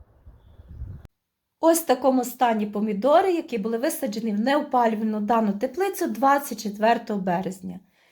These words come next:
Все вистояли, як мужні воїни,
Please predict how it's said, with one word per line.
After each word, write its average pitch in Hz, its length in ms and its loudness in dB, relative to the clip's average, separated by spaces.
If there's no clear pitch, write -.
Все 269 500 0
вистояли, 269 720 0
як 226 280 -4
мужні 285 540 2
воїни, 254 760 2